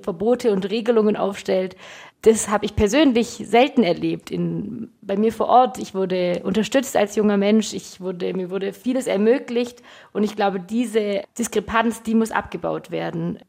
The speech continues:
Ich weiß nicht, ob Kirche da einfach ein Imageproblem hat, äh, und, ähm, gute Berater <laughs> bräuchte oder ob Kirche mehr dorthin gehen muss, wo Menschen Kirche brauchen, ähm, mehr vor Ort sein muss, mehr Dienst am Nächsten tun muss.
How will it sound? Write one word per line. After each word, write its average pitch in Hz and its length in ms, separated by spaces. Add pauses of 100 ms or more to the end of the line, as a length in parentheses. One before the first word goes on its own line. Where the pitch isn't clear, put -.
(220)
Ich - 180
weiß 202 220
nicht, - 180
ob - 260
Kirche 214 240
da 185 120
einfach 196 300
ein 185 60
Imageproblem 240 720
hat, 240 240
äh, 190 240
und, 180 320
ähm, 180 400
gute 202 340
Berater 220 460
<laughs> - 0
bräuchte 233 500 (580)
oder 214 460
ob 190 280
Kirche 214 280
mehr 196 440 (220)
dorthin 226 500
gehen 202 340
muss, 202 360
wo 185 80
Menschen 180 640 (180)
Kirche 233 260
brauchen, 233 640
ähm, 180 440
mehr 196 260
vor - 140
Ort - 220
sein 196 200
muss, 190 240
mehr 196 420 (280)
Dienst 240 240
am 196 140
Nächsten 226 360
tun 208 240
muss. 208 300